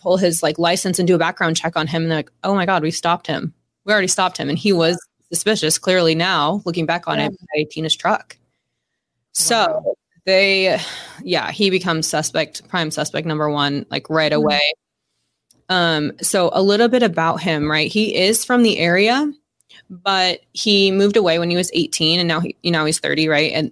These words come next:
Speaker 1: at this
Speaker 2: Mm-hmm.
Speaker 1: time, um, he moved away to Colorado. Uh, and when he was in Colorado, again, I like to give you a little bit of background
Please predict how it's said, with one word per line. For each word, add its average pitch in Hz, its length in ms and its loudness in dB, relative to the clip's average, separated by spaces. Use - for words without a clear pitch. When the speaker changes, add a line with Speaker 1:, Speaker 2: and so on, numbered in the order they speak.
Speaker 1:
at 165 120 -8
this 156 140 -4
Speaker 2:
Mm-hmm. 202 100 -4
Speaker 1:
time, 147 120 -4
um, 185 180 0
he 214 80 4
moved 190 180 4
away 185 140 4
to 180 60 -2
Colorado. 175 840 0
Uh, 156 460 0
and 185 540 -2
when 208 260 0
he 269 100 6
was 269 180 4
in 247 120 4
Colorado, 190 800 0
again, 185 260 0
I 185 80 0
like 202 140 -2
to 226 60 0
give 202 140 0
you 208 100 4
a 196 60 4
little 185 160 2
bit 185 80 0
of 170 100 0
background 220 640 2